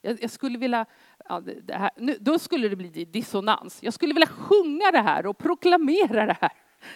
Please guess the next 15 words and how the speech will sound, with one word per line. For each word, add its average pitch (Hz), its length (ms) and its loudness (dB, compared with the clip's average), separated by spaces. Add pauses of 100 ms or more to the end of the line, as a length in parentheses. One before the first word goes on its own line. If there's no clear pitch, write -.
(120)
Men 320 140 0
jag 392 100 10
läser 453 420 4
det - 180 -6
för - 260 -2
er. - 200 -14 (1400)
<laughs> 226 120 -8 (1300)
Kunskap - 1200 0 (600)
om 196 180 -2
Herrens 165 760 -2
härlighet - 960 -6 (180)
ska - 240 -2
uppfylla 196 640 -2
hela 156 420 -2
jorden. 165 520 -10